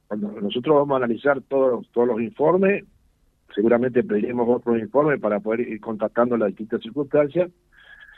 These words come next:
y de ahí y desglosaremos cómo, cómo son los, cómo son los movimientos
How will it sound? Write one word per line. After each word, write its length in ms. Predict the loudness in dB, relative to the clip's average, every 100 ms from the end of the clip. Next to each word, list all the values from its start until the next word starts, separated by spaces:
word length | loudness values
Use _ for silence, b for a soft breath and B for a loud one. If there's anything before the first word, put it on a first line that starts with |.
| B -2
y 140 | 2
de 100 | 4
ahí 320 | 4 4 2 0
y 240 | -6 -6 -10 -12
desglosaremos 760 | -8 -6 -4 2 4 4 0 -8 _ _ _ -8
cómo, 280 | -4 -4 -2
cómo 260 | -2 -2
son 260 | 0 0 0
los, 120 | -4
cómo 300 | -10 -6 -4
son 180 | 0 0
los 100 | 2
movimientos 680 | 2 0 2 0 2 -2